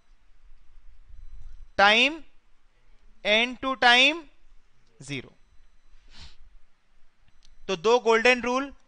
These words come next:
पीवी into एएफ़ is A V and A V into डीएफ़ is पीवी। अब यहां से हम लोग एक रिलेशनशिप निकालेंगे, ठीक है।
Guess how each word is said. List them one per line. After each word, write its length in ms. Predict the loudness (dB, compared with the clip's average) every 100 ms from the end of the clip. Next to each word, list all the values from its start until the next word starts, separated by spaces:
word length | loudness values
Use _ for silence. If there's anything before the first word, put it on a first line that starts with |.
| _
पीवी 400 | -4 -2 0 0
into 240 | 0 -4 -2
एएफ़ 340 | 4 4 4
is 120 | 0 2
A 120 | 2
V 120 | 2 -2 -6 -20 _
and 220 | -10 -10 0
A 160 | 0
V 140 | 2 0
into 260 | -2 -6
डीएफ़ 320 | -4 0 2 4
is 200 | 2 0 -10 -20 -20 -20 -6
पीवी। 300 | -6 -4 -8 -4
अब 120 | 0
यहां 200 | 2 2
से 120 | 0
हम 80 | -4
लोग 160 | -2 0
एक 240 | 0 -2
रिलेशनशिप 580 | -8 0 0 0 -6 -8
निकालेंगे, 420 | -4 -2 -2 -4
ठीक 200 | -12 -4
है। 100 | -2